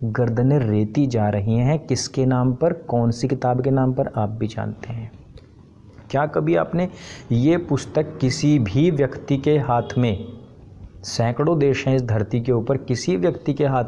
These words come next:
में ये पुस्तक और दूसरे में हथियार देखा है? नहीं देखा होगा। प्रत्यक्षम किम प्रमाणम। यहाँ से ये बात सिद्ध होती है और इन ढक्कन लोगों की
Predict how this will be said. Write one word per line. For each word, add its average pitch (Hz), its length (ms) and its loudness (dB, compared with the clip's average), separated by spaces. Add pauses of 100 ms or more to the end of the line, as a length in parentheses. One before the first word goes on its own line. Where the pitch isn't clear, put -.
में 135 100 4
ये 139 100 2
पुस्तक 139 520 -2
और 139 100 4
दूसरे 127 340 2
में 135 120 2
हथियार 127 340 0
देखा 127 320 -2
है? 127 200 -4 (600)
नहीं 107 320 2
देखा 98 300 -2
होगा। 107 400 -10 (380)
प्रत्यक्षम 131 760 -4
किम 185 240 -2
प्रमाणम। 190 500 -4 (1500)
यहाँ 127 240 2
से 214 180 2
ये 202 100 6
बात 131 220 2
सिद्ध 127 320 0
होती 113 420 2
है 165 220 2
और 117 260 0
इन 147 200 2
ढक्कन 127 360 -2
लोगों 123 480 4
की 185 280 0